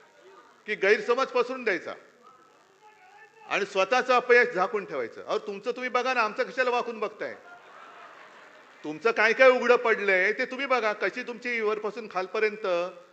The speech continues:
अगदी श-, हां, बरोबर, काय बोललात? फाटले आहे. माझी पंचायत काय होते, थोडंसं म्हटल्यानंतर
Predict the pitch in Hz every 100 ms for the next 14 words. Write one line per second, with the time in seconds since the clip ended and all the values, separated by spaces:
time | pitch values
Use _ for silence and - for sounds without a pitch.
0 | _ _ _ _ _ _ _ _ - 143
1 | 170 196 - 165 180 156 165 185 175 185
2 | 190 202 202 226 - - - - - -
3 | - - - - - - - - - -
4 | - - 1077 - - - - - - -
5 | - - - - - - - - 175 165
6 | 202 196 147 - - - - - - -
7 | - - - - - - - - - -
8 | - - 139 190 220 - - - 165 180
9 | 233 240 247 240 226 226 220 185 214 214
10 | _ _ _ _ _ _ _ - 214 208
11 | 208 165 180